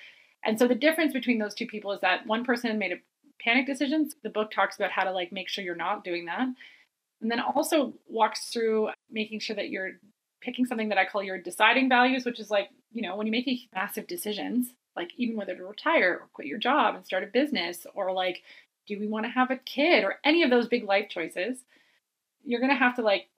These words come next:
prioritize your values, right? We have a million values, but for the decision that you're gonna look back on and say, "I don't regret that," you gotta pick one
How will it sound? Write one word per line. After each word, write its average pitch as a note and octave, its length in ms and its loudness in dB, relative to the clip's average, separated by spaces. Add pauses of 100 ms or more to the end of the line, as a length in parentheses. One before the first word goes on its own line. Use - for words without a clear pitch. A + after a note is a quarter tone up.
prioritize G#3+ 540 0
your G3 120 -6
values, F3+ 500 0
right? G#3 260 2
We A#3+ 120 0
have A#3+ 140 2
a A#3+ 40 -6
million G#3+ 320 -2
values, F#3+ 520 -2
but A3 220 -2
for G#3 160 -8
the G#3 100 -8
decision B3+ 440 0
that A3+ 120 2
you're G#3 140 -2
gonna G#3+ 160 -4
look G#3 180 -6
back G3+ 280 4
on F3 100 -6
and F#3 160 -12
say, F3 380 -4 (360)
"I G3 140 -2
don't G3+ 160 -2
regret F#3 320 -6
that," D#3+ 320 -2
you G#3+ 60 -8
gotta A3 160 0
pick B3 280 -2
one G3+ 360 -2